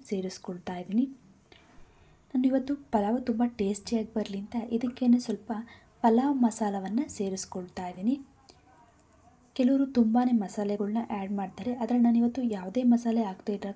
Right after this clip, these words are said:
ಕಾರಣ ನಾನು ಸ್ವಲ್ಪ ಪಲಾವ್ ಮಸಾಲ ಹಾಗೆಯೇ ಸ್ವಲ್ಪ ಗರಂ ಮಸಾಲ ಇವೆರಡನ್ನೂ ಕೂಡ ಸೇರಿಸ್ಕೊಳ್ತಾ ಇದ್ದೀನಿ. ಈಗ ಇದನ್ನು ಚೆನ್ನಾಗಿ ಮಿಕ್ಸ್ ಮಾಡಿಕೊಂಡು ಇದಕ್ಕೀಗ ಅವರೆಕಾಳು ಮತ್ತು ಕ್ಯಾಪ್ಸಿಕಮನ್ನು ಸೇರಿಸ್ಕೊಳ್ತಾ ಇದ್ದೀನಿ. ಈಗ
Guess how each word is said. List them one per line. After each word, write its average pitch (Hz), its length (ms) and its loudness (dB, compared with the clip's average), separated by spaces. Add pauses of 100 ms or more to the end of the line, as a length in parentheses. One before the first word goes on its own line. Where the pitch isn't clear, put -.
ಕಾರಣ 180 220 -8 (520)
ನಾನು 254 160 6 (100)
ಸ್ವಲ್ಪ 226 200 0 (100)
ಪಲಾವ್ 202 320 0
ಮಸಾಲ 220 300 -2 (100)
ಹಾಗೆಯೇ 202 340 -4
ಸ್ವಲ್ಪ - 180 -8 (120)
ಗರಂ 185 320 -6
ಮಸಾಲ 190 320 -8 (640)
ಇವೆರಡನ್ನೂ 247 520 8
ಕೂಡ 226 100 0 (180)
ಸೇರಿಸ್ಕೊಳ್ತಾ 185 720 -6
ಇದ್ದೀನಿ. 202 240 0 (640)
ಈಗ 262 100 0 (340)
ಇದನ್ನು 226 200 2 (140)
ಚೆನ್ನಾಗಿ 208 340 -2 (280)
ಮಿಕ್ಸ್ 226 300 0
ಮಾಡಿಕೊಂಡು 208 400 0 (220)
ಇದಕ್ಕೀಗ 240 400 0 (600)
ಅವರೆಕಾಳು 269 640 4 (140)
ಮತ್ತು 226 240 -6 (260)
ಕ್ಯಾಪ್ಸಿಕಮನ್ನು 226 760 0 (120)
ಸೇರಿಸ್ಕೊಳ್ತಾ 185 640 -4
ಇದ್ದೀನಿ. 185 220 -10 (1160)
ಈಗ 233 100 0